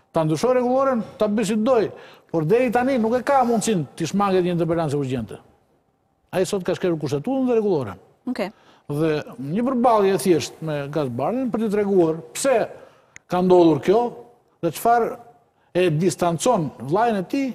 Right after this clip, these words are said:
Speaker 1: nga ata që e përdorin makinën që ishin pjesë e bandës së kriminale të Xhibrakës.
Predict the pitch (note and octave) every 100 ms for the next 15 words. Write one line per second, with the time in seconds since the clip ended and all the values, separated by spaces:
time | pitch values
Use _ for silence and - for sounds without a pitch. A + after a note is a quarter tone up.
0 | - F3+ A3 A#3+ - - _ _ _ _
1 | - E3 G#3+ A#3 G#3+ G3 F#3+ A3 A3 G3
2 | - A#3+ A3+ G#3 F#3+ G#3 A3 A3+ - G3
3 | F3 G3+ G#3+ F#3+ F#3 G3 G3 - - -
4 | D#3+ F#3 F#3 D3+ E3+ F3+ - E3+ D3 C#3+
5 | C3 A#2+ - - -